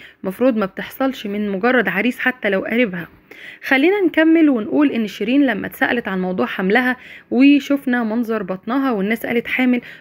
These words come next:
حسام حبيب كمان قال: "بلاش تحطوا اسمي في جملة مفيدة او غير مفيدة مع شيرين عبد الوهاب، سواء هي حامل او مش حامل، هي ما قالتليش حاجة معينة، فبالتالي انا مش هينفع ارد ولا اتكلم".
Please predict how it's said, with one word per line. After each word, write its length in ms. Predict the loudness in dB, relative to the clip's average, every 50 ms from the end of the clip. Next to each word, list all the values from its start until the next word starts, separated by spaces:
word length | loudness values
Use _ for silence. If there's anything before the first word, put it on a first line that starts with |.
| _
حسام 320 | _ -2 0 2 2 2 2
حبيب 380 | 0 -2 -2 0 0 0 0 0 _
كمان 360 | -6 -2 2 2 4 2 2 0 -8 -20 -20 _ -2
قال: 260 | 0 2 2 2 0 -2 -8 _ _ -2
"بلاش 260 | 0 2 2 0 0
تحطوا 540 | -8 -10 -4 -4 -6 -4 _ -6 -4 -4 -4
اسمي 360 | -6 -4 -2 -2 0 0 0
في 140 | -2 -4 -6
جملة 440 | -4 -2 0 2 2 2 2 0 0
مفيدة 420 | -2 -4 -2 2 2 2 4 2
او 240 | -2 -2 -4 -6 -4
غير 240 | -2 -2 -2 0 -2
مفيدة 500 | -4 -6 -2 0 2 2 4 4 2 0
مع 160 | 0 -2 -4
شيرين 380 | -6 -6 -6 -2 0 0 2
عبد 220 | 2 0 0 -2 -2
الوهاب، 380 | -2 -2 0 2 2 2 2 0 -4 -16 -20 -20 -20 -20
سواء 360 | -2 2 4 4 4 4 2
هي 200 | 0 0 -2 -2
حامل 440 | -2 -2 0 2 2 2 2 0 -2
او 160 | -4 -6 -6
مش 160 | -6 -6 -8
حامل، 380 | -4 0 2 4 6 6 4 4
هي 200 | 4 2 2 2
ما 120 | 0 -2
قالتليش 420 | -4 -4 -4 -4 -4 -6 -6 -6 -6
حاجة 380 | -4 -2 -2 0 0 -2 -4 -6 -12 -20 -20 -20 -8 0
معينة، 560 | 2 2 4 4 4 4 4 4 4 4 2
فبالتالي 720 | 2 0 -4 -4 -4 -6 -4 _ 0 0 2 2 0 -2 -2
انا 200 | -2 -2 -2 2
مش 260 | 2 0 0 0 -2
هينفع 460 | -4 -2 -2 -2 -4 -6 -6 -6 -4
ارد 260 | -2 -2 -2 -2 0 0
ولا 260 | 0 0 0 0 -4
اتكلم". 400 | -6 -6 -8 -6 -6 -6 -8